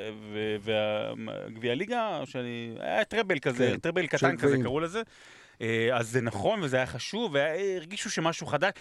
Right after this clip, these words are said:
Speaker 1: שסוף סוף אחרי כל השנים הקודמות, עם ונחל ו-, ו-, אה, עם מויס, של-, שלא הצליח, אוקיי, מתחיל פה. ואז אמרו, "העונה השנייה תהיה החזקה", והעונה השנייה הייתה רעה, אז, אז הוא,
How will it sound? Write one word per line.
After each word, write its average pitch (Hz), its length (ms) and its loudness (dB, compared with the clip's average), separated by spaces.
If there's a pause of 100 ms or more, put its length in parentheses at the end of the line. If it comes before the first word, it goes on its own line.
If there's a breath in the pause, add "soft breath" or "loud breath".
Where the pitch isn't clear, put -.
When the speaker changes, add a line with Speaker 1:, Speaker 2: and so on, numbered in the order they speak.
(140 loud breath)
Speaker 1:
שסוף 202 340 0
סוף 196 220 -2
אחרי 175 160 -2
כל 196 160 2
השנים 175 300 -2
הקודמות, 165 640 0
עם 131 160 -2
ונחל 139 640 2
ו-, 127 320 0 (100)
ו-, 123 380 0 (400 loud breath)
אה, 123 580 2
עם 117 160 -2 (120)
מויס, 196 280 0
של-, 143 180 -8
שלא 147 280 -2
הצליח, 180 280 0
אוקיי, 139 320 -2
מתחיל 135 320 -2
פה. 110 180 -6 (580 loud breath)
ואז 131 500 0 (100)
אמרו, 147 260 0
"העונה 165 220 2
השנייה 226 400 -2
תהיה 185 200 0
החזקה", 117 440 -4
והעונה 110 220 -2
השנייה 165 300 -6
הייתה 175 220 -4
רעה, 175 360 0 (320 loud breath)
אז, 113 240 -6
אז 120 280 -4
הוא, 123 400 -4